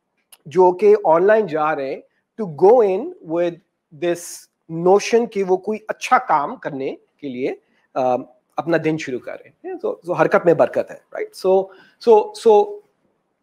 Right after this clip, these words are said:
you know, this was one product, uh, uh,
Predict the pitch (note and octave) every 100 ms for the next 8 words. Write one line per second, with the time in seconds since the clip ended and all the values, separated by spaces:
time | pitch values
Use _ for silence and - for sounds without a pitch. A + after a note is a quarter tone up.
0 | - G3+ F3+ F#3 G3 - C4+ D#3+ E3 F#3+
1 | G#3 G3+ - F3+ D#3+ E3+ - - D3+ C3
2 | B2+ C3 - - C3